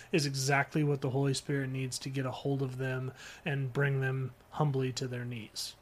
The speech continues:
so that there can be restoration in your marriage. But y-, you can email me all the sorts of different, you know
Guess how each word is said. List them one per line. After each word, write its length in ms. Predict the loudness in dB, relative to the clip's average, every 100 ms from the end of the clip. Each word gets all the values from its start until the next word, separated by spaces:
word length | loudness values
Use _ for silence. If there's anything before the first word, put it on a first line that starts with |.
| -18 -4
so 160 | 0
that 140 | 0 0
there 140 | -4
can 180 | -2 -2
be 100 | -2
restoration 760 | -2 -4 -6 -6 -4 -4 -6 -6
in 100 | -6
your 140 | -4
marriage. 440 | -4 -4 -8 -10 -12 -14 -12 6
But 160 | 6 6 -2 -18 -20 -20 -20 -20 -14
y-, 100 | -4
you 160 | 4 8
can 280 | 10 8 6 -6 -2 6
email 320 | 10 10 10
me 200 | 8 6
all 380 | 10 12 12 12
the 140 | 8
sorts 400 | 6 6 6 6
of 180 | 4 4
different, 460 | 4 4 4 0 -2 -18 -20 -8 0
you 120 | 4
know 300 | 4 2